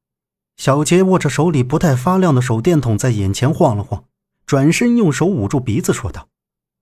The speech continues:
<laughs> 这边还有一条道，现在出现了两条路，究竟是哪一条？”陈方安靠在管道壁上，按着受伤的肩膀，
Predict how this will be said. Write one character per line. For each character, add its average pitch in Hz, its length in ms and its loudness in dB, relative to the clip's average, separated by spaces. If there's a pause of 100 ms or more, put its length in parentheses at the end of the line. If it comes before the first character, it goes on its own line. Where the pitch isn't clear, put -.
(1200)
<laughs> - 840 -20
这 269 140 0
边 226 140 2
还 214 140 2
有 294 120 2
一 151 60 2
条 143 160 -2
道， 131 240 -4 (320)
现 - 200 -2
在 214 140 0
出 - 240 -2
现 254 160 2
了 190 80 6
两 123 180 2
条 143 200 0
路， 254 200 -4 (200)
究 - 120 2
竟 302 140 4
是 254 140 2
哪 123 120 4
一 226 120 2
条？” 127 320 -2 (1080)
陈 147 260 2
方 170 180 4
安 170 120 4
靠 156 220 2
在 143 120 2
管 127 200 2
道 151 140 0
壁 147 200 0
上， 123 180 -2
按 139 200 2
着 127 80 0
受 131 200 0
伤 151 200 0
的 117 60 2
肩 170 220 0
膀， 113 220 -6